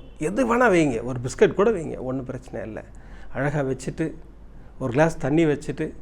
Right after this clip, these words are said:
பாபாவுக்கு அஷ்டோத்திரம் தெரிந்தால் சொல்லுங்கள்.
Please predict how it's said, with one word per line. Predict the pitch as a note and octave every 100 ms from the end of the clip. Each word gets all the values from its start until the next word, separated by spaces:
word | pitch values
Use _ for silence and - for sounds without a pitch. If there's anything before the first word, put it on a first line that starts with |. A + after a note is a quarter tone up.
| - - - - - - - - - - - - - - - - B2
பாபாவுக்கு | C#3 D#3+ E3+ E3 D#3+ F#3 F4+ - - -
அஷ்டோத்திரம் | C#3+ - G3+ F#3+ E3+ D#3 -
தெரிந்தால் | D#3 F#3+ G3+ G3+ A3
சொல்லுங்கள். | G#3+ D#3 E3 E3 E3 E3